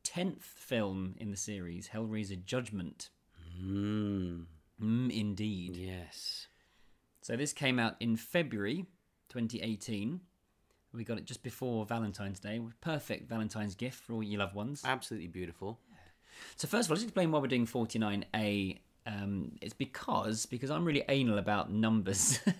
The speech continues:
Speaker 1: <laughs> And we've got a fiftieth special coming up. What we'd like to do is, for our fiftieth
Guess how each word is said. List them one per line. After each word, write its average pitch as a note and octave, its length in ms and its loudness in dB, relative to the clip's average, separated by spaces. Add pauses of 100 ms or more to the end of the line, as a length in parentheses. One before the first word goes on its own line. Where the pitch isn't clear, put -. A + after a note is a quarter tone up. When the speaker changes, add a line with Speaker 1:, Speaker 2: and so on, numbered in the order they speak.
Speaker 1:
<laughs> - 280 -14
And A2+ 260 6
we've C3+ 160 4
got A#2 140 2
a - 20 0
fiftieth - 800 0 (380)
special A2 680 2
coming G#2 320 0
up. F2 220 0
What C3+ 120 2
we'd D3+ 100 0
like B2+ 100 2
to - 80 -8
do A2+ 180 4
is, G2 140 2
for - 120 -2
our A2 60 2
fiftieth D3+ 480 0